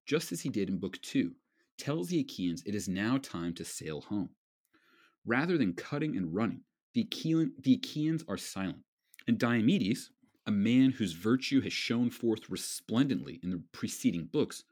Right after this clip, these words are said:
calls Agamemnon a coward and insists that he will remain here, whether the other Achaeans stay or not, because he knows that they sailed with God, which is to say they sailed with divine support. And even if Agamemnon's faith wanes,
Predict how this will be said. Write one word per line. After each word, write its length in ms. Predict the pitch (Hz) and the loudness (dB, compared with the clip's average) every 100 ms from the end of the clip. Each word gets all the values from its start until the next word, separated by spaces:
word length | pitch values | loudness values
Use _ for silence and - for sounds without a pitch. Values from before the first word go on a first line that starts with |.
| _ _ - | _ _ -12
calls 460 | - 143 160 175 - | -2 0 2 2 0
Agamemnon 560 | 107 107 104 98 92 - | -2 0 0 0 -2 -4
a 60 | |
coward 640 | - - - 92 73 69 _ _ _ _ - | -12 -12 -10 -8 -8 -10 _ _ _ _ 0
and 80 | 117 | 2
insists 420 | 110 - 160 - | 2 -2 -4 -6
that 80 | 127 | -2
he 160 | 143 | 2
will 140 | 131 113 | 4 2
remain 320 | 95 92 90 | 0 0 0
here, 380 | - 147 - - _ _ _ - | 0 -2 -2 -6 _ _ _ -2
whether 240 | 110 139 | 0 2
the 160 | 135 - | 2 0
other 220 | 113 139 | 0 0
Achaeans 420 | 127 - 87 - | 0 -2 -4 -4
stay 300 | - - 78 | -8 -6 -6
or 140 | 78 82 | -6 -4
not, 280 | 104 92 - _ _ _ _ - | -4 -6 -12 _ _ _ _ -2
because 180 | 117 | -2
he 100 | 151 | 0
knows 540 | 156 143 190 127 - - | 2 2 4 2 -2 -6
that 100 | 98 | -2
they 100 | 104 | -2
sailed 520 | 95 - 104 117 123 - | -2 0 2 2 0 -6
with 200 | 101 - - | -8 -6 -4
God, 300 | 87 76 - _ _ _ _ - - - | -6 -6 -16 _ _ _ _ -20 -18 -8
which 180 | - 151 | -2 0
is 100 | - | 0
to 100 | 131 | -2
say 240 | 165 143 | 2 2
they 140 | 107 | 2
sailed 400 | 101 - 135 139 | 0 -2 -2 0
with 160 | 113 110 | -2 -2
divine 460 | 101 85 92 117 123 | -4 -4 -2 -2 -4
support. 600 | - - - 165 - - _ _ _ | -6 -8 -4 -4 -4 -10 _ _ _
And 120 | - 151 | 0 2
even 220 | 185 202 | 2 0
if 140 | - 113 | -2 -2
Agamemnon's 840 | 117 101 95 101 143 117 98 92 | 0 2 2 4 4 4 2 -2
faith 380 | - - 95 - | -2 0 0 0
wanes, 580 | 73 98 127 85 - | -4 2 2 2 -8